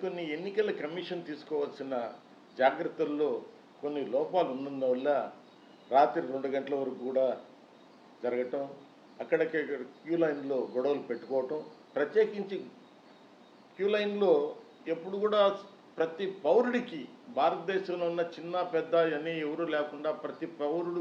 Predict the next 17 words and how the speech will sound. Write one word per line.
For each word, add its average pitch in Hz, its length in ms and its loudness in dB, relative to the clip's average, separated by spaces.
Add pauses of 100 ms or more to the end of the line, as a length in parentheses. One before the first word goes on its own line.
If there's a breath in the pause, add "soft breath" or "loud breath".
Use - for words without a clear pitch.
(120)
కూడా 160 180 4 (580)
వాళ్ళ 139 140 2 (140)
ఓటు 160 180 2
హక్కును 143 380 -4
వి-, 131 360 -8
వినియోగించుకునే 135 640 -4
దానికి 131 380 -4 (480)
వాళ్ళకు 127 260 0
ఒక 113 180 -2
లైన్‌లో 139 280 0
వెళ్ళాలి. 131 420 0 (1700)
సీనియర్ 220 400 2
సిటిజన్స్‌కి, 185 540 -4 (140)
హ్యాండిక్యాప్డ్‌కి 175 680 4
ఒక 147 80 2
లైన్ 143 300 2
పెట్టాలి. 110 340 -4